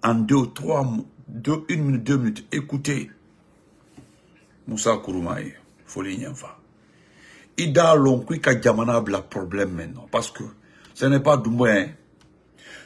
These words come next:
C'est toi qui as mis ce pays dans ce problème. Merci beaucoup, salut, merci. Ouais, oui, ça, non, vraiment d'accord, ouais. Général Namori, Ida Lon,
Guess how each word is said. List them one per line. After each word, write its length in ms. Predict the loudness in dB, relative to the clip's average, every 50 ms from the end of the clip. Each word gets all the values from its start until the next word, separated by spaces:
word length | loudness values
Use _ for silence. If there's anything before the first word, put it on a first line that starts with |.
| -18 -10
C'est 360 | -4 -2 -2 -2 -2 -4 -8
toi 360 | -4 2 4 6 6 4 4 -2 -4
qui 100 | -2 0
as 100 | 2 2
mis 600 | 2 2 2 2 4 4 4 4 2 2 -2 -8 _ _ _ _ _ _ _
ce 220 | -12 -8 -6 -6
pays 300 | -6 -6 -4 -4 -4 -4
dans 160 | -6 -8 -10
ce 100 | -10 -10
problème. 460 | -12 -12 -14 -16 -14 -16 -16 -18 -18 -20 _ _ _ _ _ _ _ _ _ _ _ _ _ _ _ _ _ _ _ _ _ _ _ _ _ _ _ _ _ _ _ _ _ _ _ _ _ -20 -20 -20 -20 _ _ _ _ _ _ _ _ _ _ _ _ _ _ _ _ _ _ _ _ _ _ _ _ _ _ _ _ _ _ _ _ _ _ _ _ _ _ _ _ _ _ _ _ _
Merci 400 | -6 -4 -4 -2 -2 -4 -4 -4
beaucoup, 300 | -2 -2 -4 -4 -6 -10
salut, 280 | -10 -8 -6 -8 -8 -8 -8
merci. 420 | -6 -6 -6 -6 -8 -10 -10 -12 -16 -18 -20 _ -20
Ouais, 100 | -18 -18 -16 -10 -6
oui, 280 | -4 -4 -4 -4 -8 -14 -20 -20 -20 _ _ _ -6
ça, 180 | 0 2 2
non, 120 | 2 2 0
vraiment 220 | -2 -4 -4 -4
d'accord, 280 | -4 -2 -2 -2 -2 -2
ouais. 100 | -4 -6 -12 -18 _ _ _ _ _ _ _ _ _ _ _ _ _ _ _ _ _ _ _ _ _ _ _ _ _ _ _ _ _ _ _ _ _ _ _ _ _ _ _ _ _ _ _ _ -6
Général 400 | 0 2 4 4 4 4 4 4
Namori, 560 | 4 4 4 4 6 6 6 4 4 0 -6 -4
Ida 300 | -2 2 2 4 4 6
Lon, 380 | 6 6 4 4 4 2 0